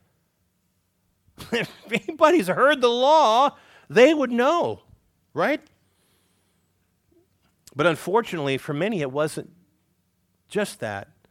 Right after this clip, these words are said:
they heard it. That was it. There wasn't anything else. They just heard it. They heard the law, although they heard it over and over again. But nonetheless,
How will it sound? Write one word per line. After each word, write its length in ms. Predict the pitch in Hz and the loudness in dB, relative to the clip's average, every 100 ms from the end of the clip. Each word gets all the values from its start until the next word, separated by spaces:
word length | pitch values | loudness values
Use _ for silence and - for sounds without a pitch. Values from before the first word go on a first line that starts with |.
| _ _ _ | _ _ _
they 120 | 98 | -12
heard 240 | 92 92 | -10 -12
it. 120 | 87 - _ _ _ _ _ _ _ _ _ | -14 -20 _ _ _ _ _ _ _ _ _
That 100 | 151 | -4
was 160 | 160 127 | -2 0
it. 300 | 233 - _ _ _ - | 0 -2 _ _ _ -6
There 100 | 135 | 0
wasn't 280 | 220 226 | 0 2
anything 280 | 226 226 214 | 2 2 2
else. 200 | 262 147 | 0 0
They 120 | 170 | -2
just 360 | 143 123 180 - | -2 0 0 0
heard 240 | 165 226 | -8 -6
it. 120 | - - _ _ _ _ _ _ _ _ _ _ _ | -8 -14 _ _ _ _ _ _ _ _ _ _ _
They 100 | 139 | -6
heard 320 | 127 208 214 | 0 2 2
the 100 | 214 | 0
law, 300 | 202 233 165 | 0 0 0
although 180 | 131 220 | -2 0
they 120 | 269 | 0
heard 260 | 220 262 285 | 0 0 -2
it 80 | 185 | -2
over 420 | 190 202 190 190 | -2 -4 -8 -8
and 260 | 151 160 | -8 -8
over 540 | - 127 117 117 107 - _ _ _ _ _ | -6 -6 -6 -6 -8 -8 _ _ _ _ _
again. 580 | 127 113 175 214 110 85 _ _ _ _ _ _ _ _ _ _ _ _ _ _ _ _ _ _ _ | -14 -10 -8 -8 -10 -14 _ _ _ _ _ _ _ _ _ _ _ _ _ _ _ _ _ _ _
But 140 | 135 135 | -8 -4
nonetheless, 920 | 180 170 139 170 139 120 - - | -4 -4 -2 -2 -2 -6 -14 -20